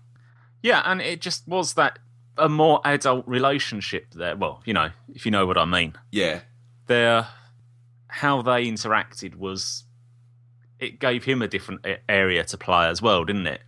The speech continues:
Speaker 2: Yeah,
Speaker 1: Rather
Speaker 2: that's
Speaker 1: than
Speaker 2: right.
Speaker 1: being this protective and whatever. He knew then he, he didn't have to mind what he said in front of her.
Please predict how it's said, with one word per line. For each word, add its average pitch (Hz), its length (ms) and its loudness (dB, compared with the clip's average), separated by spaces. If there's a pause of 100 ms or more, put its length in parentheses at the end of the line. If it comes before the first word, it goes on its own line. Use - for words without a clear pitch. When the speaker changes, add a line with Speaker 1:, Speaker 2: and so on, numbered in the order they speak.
(100)
Speaker 2:
Yeah, 110 120 2
Speaker 1:
Rather 98 120 6
Speaker 2:
that's 92 120 -2
Speaker 1:
than 92 100 -2
Speaker 2:
right. 90 180 2
Speaker 1:
being 92 200 -4
this 87 140 -14
protective - 720 -8
and 85 240 -4 (960)
whatever. 92 500 0
He 107 120 0
knew 110 260 6
then 95 220 2
he, 92 220 -2
he 110 120 -4
didn't 110 220 2
have 107 220 -4
to 98 80 -6
mind 92 380 0
what 101 140 -2
he 90 80 -10
said 90 360 0 (600)
in 107 120 0
front 110 280 0
of 80 120 -14
her. 78 200 -4